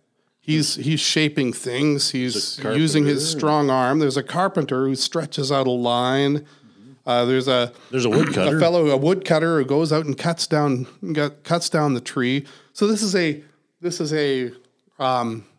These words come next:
Speaker 2: This is industrial worship.
Speaker 1: it's industrial.
Speaker 2: Yeah.
Speaker 1: It's this industrial thing where they're all gathered together in order to create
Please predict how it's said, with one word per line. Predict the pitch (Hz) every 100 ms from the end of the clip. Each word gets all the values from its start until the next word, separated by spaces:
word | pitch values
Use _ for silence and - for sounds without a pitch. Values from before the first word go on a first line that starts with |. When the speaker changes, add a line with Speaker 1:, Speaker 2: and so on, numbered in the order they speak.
| -
Speaker 2:
This | 151
is | 175
industrial | 135 107 107 - 107
worship. | 123 160 139
Speaker 1:
it's | 165
industrial. | 151 147 180 - 180 151 147 139 -
Speaker 2:
Yeah. | 165 160
Speaker 1:
It's | 160 156 151
this | 175 156
industrial | 151 147 180 - 196 160 143
thing | - 202 156
where | 135
they're | 139 131
all | 160 202 214
gathered | 151 160 170 180 165
together | - 143 160 165 156 147 147 _ _ _ _ _ _ _ _ _ _ _ _ _ _ _ -
in | 147
order | 147 180 196
to | 139
create | - 170 147 143 160 - -